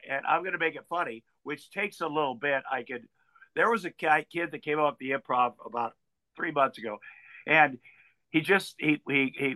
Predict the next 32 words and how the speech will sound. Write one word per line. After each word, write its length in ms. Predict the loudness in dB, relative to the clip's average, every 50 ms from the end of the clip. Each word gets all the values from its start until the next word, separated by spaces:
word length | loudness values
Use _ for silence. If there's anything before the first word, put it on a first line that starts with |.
| -4 -4 -4
uh, 140 | -4 -4
some, 260 | -2 2 2 2 2 2
they 100 | -2 -2
gave 200 | 0 0 0 0
him 40 | 0
some 180 | -2 -8 -8 -4
time, 360 | 0 4 6 6 6 6 4
and 160 | 0 -2 -2
he, 160 | 0 0 -2 -2 -2
his 200 | -4 -4 -4 -2 2
wife, 320 | 6 6 8 6 6 2 -4
he 80 | -10
just 260 | -6 -4 -4 -2 0
got 120 | 2 2 2
his 120 | 2 2
wife 280 | 2 2 2 2 0 -2
on, 240 | -2 -2 -4 -4 -8 _ _ _ _ _ _ _ _ _ _ -2
uh, 240 | 2 4 4 4 2 0 -6 _ -10
uh, 280 | -8 -6 -6 -6 -6 -8 -12 _ _ _ -8
they're 120 | -6 -6
getting 260 | -2 -2 -2 -2 -4
a 40 | -6 -6
divorce 260 | -6 -6 -6 -6 -6
now. 160 | -10 -14 -10
What 200 | -2 0 2 2
is 100 | 2 0
it? 140 | -6 -12 -10 -6
Fan, 380 | -4 -2 0 0 -2 -4 -6 _ _ _ _ -6
Your 200 | -2 0 0 0
Fan, 380 | 2 0 0 0 0 -2 -4 -6 -6
Fans 360 | -6 -4 -4 -6 -8 -6 -2
Only? 460 | -2 -2 -2 -2 -4 -4 -4 -6 -8